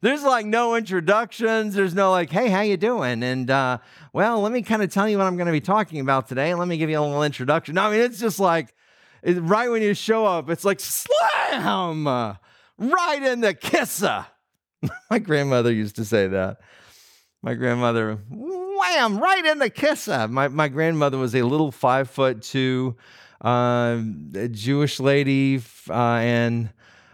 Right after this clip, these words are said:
uh, and I just, <laughs> it was so funny when she talked about, "W-, watch out, I'm gonna give you one right in the kissa," she said with her New York accent. I never <laughs> forget that. I hadn't thought about that in a long time.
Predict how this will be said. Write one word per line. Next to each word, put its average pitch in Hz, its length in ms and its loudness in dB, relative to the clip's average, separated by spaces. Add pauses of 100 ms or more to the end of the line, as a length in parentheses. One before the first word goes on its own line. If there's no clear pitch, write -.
(100)
uh, 110 460 0
and 135 160 0
I 147 80 2
just, 135 240 -8
<laughs> 123 200 -2
it 139 60 -2
was 123 100 -8
so 127 180 0
funny 127 320 0
when 117 160 0
she 131 140 -8
talked 127 320 0
about, 113 420 0 (600)
"W-, 359 1000 -6
watch 359 320 2
out, 339 240 2
I'm 320 180 0
gonna 320 240 2
give 330 200 2
you 320 140 2
one 339 200 0
right 330 200 2
in 294 120 -2
the 294 100 0
kissa," 190 640 -2 (400)
she - 160 -4
said 143 180 0
with 139 120 0
her 139 100 0
New 131 120 0
York 135 280 -2
accent. 127 600 0
I 123 100 -2
never 127 220 0
<laughs> - 20 -6
forget - 680 -4
that. - 60 -4
I 160 60 4
hadn't 175 180 0
thought 160 140 2
about 143 220 2
that 151 120 2
in 143 40 -2
a 147 60 2
long 147 260 2
time. 151 380 0